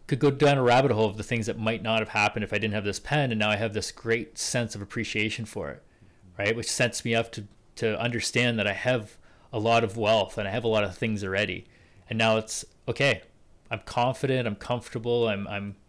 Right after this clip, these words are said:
I'm happy with what I have. Now it's motivation to push and keep going because I wanna see what I can accomplish. I can s-, I wanna see what I, I'm capable of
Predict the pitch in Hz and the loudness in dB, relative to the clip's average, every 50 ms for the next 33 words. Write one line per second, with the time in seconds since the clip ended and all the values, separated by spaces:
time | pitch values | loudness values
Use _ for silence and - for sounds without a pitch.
0 | _ _ _ _ _ _ - - - 117 110 107 104 104 101 101 101 - - _ | _ _ _ _ _ _ -18 -8 -4 -2 -2 -2 -2 -2 -4 -6 -8 -10 -14 _
1 | _ _ _ _ _ - - - 120 127 - - 127 123 120 107 - 123 117 110 | _ _ _ _ _ -8 -2 0 2 2 2 0 -2 -4 -4 -2 -2 0 2 2
2 | 101 107 123 151 190 220 220 - - - _ _ - - _ _ _ _ _ - | 2 2 2 2 2 2 -2 -6 -12 -20 _ _ -20 -20 _ _ _ _ _ -20
3 | - - 120 113 110 110 110 110 110 - - 123 120 120 113 104 117 113 113 113 | -14 -6 0 2 4 4 4 4 2 -2 -4 0 0 2 2 2 2 2 2 2
4 | - - 120 110 107 - - - - - 113 107 107 - - - - 90 90 - | 0 -2 -4 -4 -4 -6 -10 -12 -6 -2 0 0 0 0 -4 -6 -8 -10 -10 -10
5 | - 104 - - 123 120 120 117 104 98 98 101 101 101 - 110 104 101 95 104 | -10 -10 -6 -4 -4 -2 0 0 0 0 -2 -2 -6 -6 -4 -2 -2 -2 -2 -4
6 | 101 104 104 104 - - - 127 113 110 107 101 101 - 113 107 - - 117 110 | -4 -4 -4 -4 -4 -4 -2 -2 -2 0 -2 -2 -4 -6 -8 -8 -6 -2 -2 -2
7 | 104 - 101 - - 107 - - 110 107 - - - - 120 117 117 107 98 - | -2 -4 -8 -10 -10 -10 -10 -10 -8 -8 -8 -8 -6 -6 -4 -2 -2 -2 -4 -2
8 | - - 143 131 120 117 107 101 101 98 - - - - - - - 113 107 - | -2 0 0 0 2 2 2 2 2 0 -4 -12 -20 -20 -14 -8 -6 -6 -6 -4
9 | - 135 127 - 120 104 104 80 65 64 - - - - | -2 -2 -2 -2 -4 -6 -8 -8 -8 -10 -12 -16 -20 -20